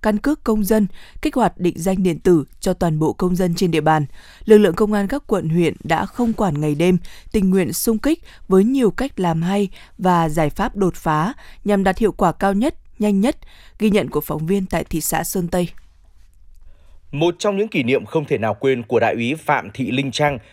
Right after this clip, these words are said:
Speaker 2: đội quản lý hành chính về trật tự xã hội Công an thị xã Sơn Tây, đó là chuyến công tác tại Trung tâm Chăm sóc và Nuôi dưỡng người tâm thần Hà Nội. Tại đây có chín trường hợp bệnh nhân tâm thần có hộ khẩu thường trú tại thị xã Sơn Tây đang điều trị. Làm căn cước công dân cho những người bình thường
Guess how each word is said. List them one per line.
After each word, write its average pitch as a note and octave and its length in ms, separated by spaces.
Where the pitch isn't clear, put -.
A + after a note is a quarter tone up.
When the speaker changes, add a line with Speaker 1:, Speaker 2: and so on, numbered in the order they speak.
Speaker 2:
đội C#3+ 240
quản A2+ 180
lý A#2+ 180
hành D3+ 180
chính B2+ 240
về E3 180
trật - 160
tự B2+ 120
xã C3 140
hội D3+ 300
Công B2+ 140
an A#2+ 160
thị A2+ 140
xã B2 200
Sơn C3 200
Tây, C#3 220
đó D#3+ 100
là G3+ 160
chuyến C#3+ 280
công C#3 240
tác F3 260
tại A#2 160
Trung B2+ 160
tâm A#2+ 320
Chăm A#2+ 220
sóc - 260
và A#2+ 180
Nuôi B2 240
dưỡng D3+ 220
người C#3 140
tâm B2 180
thần G#2+ 220
Hà G2+ 160
Nội. A2+ 200
Tại B2+ 100
đây C#3 200
có B2 260
chín B2 220
trường C#3+ 200
hợp A#2 200
bệnh A#2+ 180
nhân B2 160
tâm C3 160
thần A2 240
có C#3 100
hộ F3 160
khẩu A#2+ 260
thường G#2+ 240
trú A2+ 300
tại A2+ 180
thị A2+ 180
xã A#2 240
Sơn D3 180
Tây C3 240
đang A#2 300
điều G#2+ 160
trị. C#3+ 240
Làm A#2 200
căn C3+ 140
cước G3 180
công C#3 180
dân C3+ 160
cho C3 120
những C#3 160
người C#3+ 140
bình A2+ 140
thường A2 260